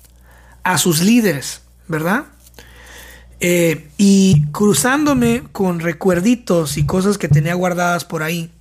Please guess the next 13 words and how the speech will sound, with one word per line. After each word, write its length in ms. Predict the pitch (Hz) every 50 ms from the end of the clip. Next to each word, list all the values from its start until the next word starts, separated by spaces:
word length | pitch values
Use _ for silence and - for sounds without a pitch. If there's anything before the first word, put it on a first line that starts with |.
| _ _ _ _ - - - - - - - - - -
me 160 | 165 170 180
encontré 520 | 180 170 - 190 185 170 143 196 196 202
con 220 | 202 - 214 190 175
dos 200 | 170 170 170 -
pequeños 520 | - 196 175 - 160 143 147 151 147 151
artículos 640 | 165 156 147 - 180 170 165 - 175 156 147 139 139
bien 200 | 151 190 247 277
chiquititos 580 | - 240 - - 185 208 208 190 - 196 -
que 100 | - 170
les 180 | 151 147 139 139
voy 160 | 156 160 165
a 80 | 165 160
leer. 340 | 151 143 147 - - -